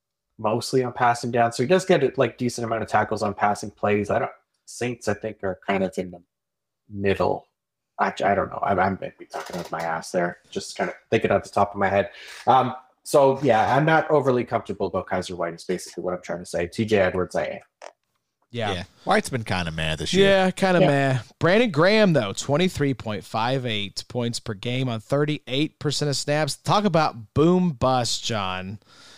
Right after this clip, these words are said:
Speaker 2: Is there any world in which you're plugging Brandon Graham into your lineups?
Speaker 1: Oh, uh, probably not.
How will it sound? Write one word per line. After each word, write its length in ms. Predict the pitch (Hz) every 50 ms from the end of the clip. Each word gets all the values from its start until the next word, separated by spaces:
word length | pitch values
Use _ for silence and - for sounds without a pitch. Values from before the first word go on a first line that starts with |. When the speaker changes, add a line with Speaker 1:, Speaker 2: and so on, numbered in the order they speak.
| - - -
Speaker 2:
Is 120 | 123 120
there 100 | 151 165 -
any 180 | 175 180 185
world 340 | 185 160 165 170 160 160 151
in 100 | 156 151
which 240 | 147 147 139 - -
you're 60 | 151
plugging 440 | - - - 139 143 139 139 135 135
Brandon 420 | 113 120 123 127 131 131 127 123 113
Graham 340 | - 110 110 135 165 170 147
into 180 | 117 - -
your 120 | 107 95 87
lineups? 580 | 87 85 87 85 80 78 - - - - - - _ _ _ _ _ _ _ _ _ _ _ _ _ _ _ _ -
Speaker 1:
Oh, 340 | - - - - - - - - - - -
uh, 800 | - 98 113 123 123 123 123 123 123 - 123 - 120 123 120 - - - - - - - _ _ _ _ _ _ _ _ _ _ _ _ _ _ _ _ - _ _ - - -
probably 440 | - 139 113 101 104 - 87 82 80 -
not. 240 | - - - -